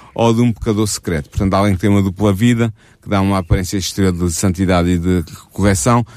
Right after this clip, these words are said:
mas depois tem uma vida dupla e vive contra a, a, a vontade de Deus. Mas se nós nos afastarmos do pecado, que é a tal quinta condição para a oração ser atendida, nós seremos ouvidos.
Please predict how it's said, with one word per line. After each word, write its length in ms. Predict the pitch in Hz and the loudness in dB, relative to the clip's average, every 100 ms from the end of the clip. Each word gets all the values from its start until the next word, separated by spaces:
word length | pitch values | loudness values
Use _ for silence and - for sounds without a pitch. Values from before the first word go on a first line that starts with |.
| - | -10
mas 160 | - 92 | -4 -4
depois 200 | - 101 | -2 -2
tem 120 | 113 | 2
uma 120 | 101 | 2
vida 220 | 92 98 98 | 2 2 2
dupla 460 | 107 101 110 107 - | 0 0 -4 -4 -4
e 120 | 98 92 | -4 -2
vive 340 | 90 98 90 | 2 0 0
contra 300 | - 98 95 | -2 -2 0
a, 220 | 90 90 - | 0 -2 -4
a, 280 | 87 85 82 | -6 -2 -2
a 40 | |
vontade 380 | 82 85 87 82 | 0 0 0 0
de 60 | |
Deus. 260 | 71 69 - - - 107 98 | -2 -4 -6 -18 -14 -10 0
Mas 380 | 131 160 139 - | 2 4 2 0
se 80 | 139 | 0
nós 240 | 156 170 | 2 0
nos 180 | 156 120 | -2 -4
afastarmos 500 | - 127 120 98 90 | -6 -4 0 0 0
do 100 | 117 | -4
pecado, 420 | - 123 123 127 - - _ _ | -2 0 2 0 -6 -20 _ _
que 100 | 110 | -4
é 20 | |
a 60 | 101 | 0
tal 200 | 104 90 | 0 0
quinta 340 | - 139 120 | -2 -2 -2
condição 680 | 104 101 98 85 110 104 104 - - - | -4 -2 -2 -2 0 0 -2 -8 -20 -2
para 100 | 101 | 2
a 40 | |
oração 300 | 98 95 - | 2 2 0
ser 140 | 98 104 | 0 0
atendida, 500 | 90 110 104 117 127 71 | 0 2 2 2 0 0
nós 320 | 117 120 113 | 2 2 0
seremos 280 | 117 113 110 | 0 0 0
ouvidos. 400 | 120 85 69 | -2 -4 -6